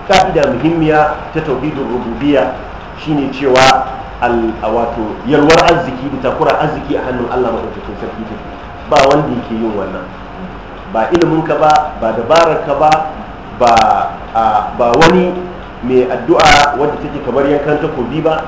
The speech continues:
ba wani bane illa Allah ne. Wani ya daga cikin abu, yana daga cikin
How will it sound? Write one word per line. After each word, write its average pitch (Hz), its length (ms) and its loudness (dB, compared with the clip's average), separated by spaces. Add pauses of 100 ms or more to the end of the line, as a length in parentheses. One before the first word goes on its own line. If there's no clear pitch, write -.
(160)
ba 120 160 2
wani 165 220 4
bane 170 200 2 (120)
illa 147 160 0 (100)
Allah 131 220 -2
ne. - 80 -8 (1080)
Wani 156 240 4
ya 160 80 4
daga 135 240 -2
cikin 180 240 0
abu, 165 240 0
yana 156 240 4
daga - 240 -2
cikin 190 160 -4